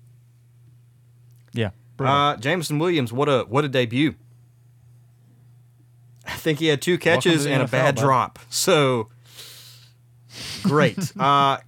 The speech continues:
Speaker 2: and last but not least, uh, Devonta Smith. I, I did say he has some volatility, but I didn't think it was this volatile.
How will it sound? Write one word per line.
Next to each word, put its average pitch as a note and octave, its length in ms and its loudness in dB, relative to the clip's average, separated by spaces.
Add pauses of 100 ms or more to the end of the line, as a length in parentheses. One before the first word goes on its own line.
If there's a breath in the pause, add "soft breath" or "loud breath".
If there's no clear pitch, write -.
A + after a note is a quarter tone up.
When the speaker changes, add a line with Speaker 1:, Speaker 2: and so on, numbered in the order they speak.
(140)
Speaker 2:
and D3+ 240 0
last G3 260 2
but G#3 120 0
not E3+ 180 0
least, D#3 560 -2
uh, C3 460 0
Devonta C3 460 0
Smith. C#3+ 460 -2 (1800 soft breath)
I, D#3 300 0
I D#3+ 140 4
did F#3+ 240 2
say G#3+ 320 2
he F#3+ 160 -2
has F3 240 0
some E3 160 -2
volatility, D3+ 680 0
but A2 160 -4
I A#2 80 -4
didn't D3 180 -2
think C#3+ 140 0
it C3+ 40 -2
was B2 200 -6
this D3+ 300 2
volatile. F#2+ 460 -6